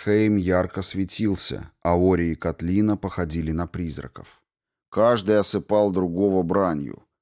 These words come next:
Ори следил за дверью позади Катлины, готовый в любую секунду назвать партнершу «сукой» —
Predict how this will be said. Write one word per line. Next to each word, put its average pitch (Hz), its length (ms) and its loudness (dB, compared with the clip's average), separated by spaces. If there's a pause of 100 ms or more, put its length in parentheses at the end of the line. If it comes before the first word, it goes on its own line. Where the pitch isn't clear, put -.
(140)
Ори 101 300 2
следил 92 520 0
за 87 160 0
дверью 90 500 -2
позади 85 460 -2
Катлины, 87 760 -2 (320)
готовый 107 540 0
в 101 100 -2
любую 107 440 2
секунду 107 640 0
назвать 98 540 2
партнершу 90 680 -2
«сукой» — 73 640 -8